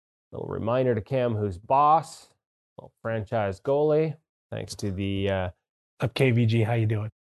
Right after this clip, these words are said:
Speaker 1: B H L P A for this beautiful sweatshirt.
Speaker 2: <laughs>
Speaker 1: Got a matching, Hutch has a matching mug, so he's actually the true boss. Cam, that makes you the employee.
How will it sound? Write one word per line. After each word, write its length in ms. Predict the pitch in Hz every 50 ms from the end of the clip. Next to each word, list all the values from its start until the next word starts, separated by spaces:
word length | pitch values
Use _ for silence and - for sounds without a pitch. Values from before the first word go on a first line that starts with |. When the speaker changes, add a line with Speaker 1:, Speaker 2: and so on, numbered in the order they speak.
| _ _ _ _
Speaker 1:
B 200 | - 117 110 104
H 220 | 104 104 101 - 113
L 160 | 107 104 98
P 240 | - - - 113 110
A 200 | 120 131 147 143
for 160 | - 120 110
this 180 | 101 101 87
beautiful 420 | - - 104 98 101 101 - - - - -
sweatshirt. 460 | 113 120 135 - - 165 175 196 214 - _ _ -
Speaker 2:
<laughs> 560 | - 523 494 466 480 554 - - _ _ -
Speaker 1:
Got 120 | 113 101
a 40 | 92
matching, 540 | 95 95 95 92 - - 98 98 98 101 104 -
Hutch 220 | 113 - - -
has 180 | 180 160 131 127
a 20 |
matching 420 | 117 117 113 104 - - 104 98
mug, 260 | 98 92 87 87 92 -
so 100 | - 107
he's 140 | 107 107 104
actually 280 | 101 92 90 - 98
the 120 | 92 - 101 _
true 100 | - 92
boss. 160 | - - _ _ _ _ _ _ _ _ _ _ _ _ _ _ _ _ _ _ -
Cam, 320 | 151 165 180 180 180 156 - _ - - 117
that 120 | - 120 117
makes 260 | 120 120 110 - -
you 100 | 120 117
the 100 | 110 110
employee. 540 | 107 101 - 98 98 98 92 90 95 -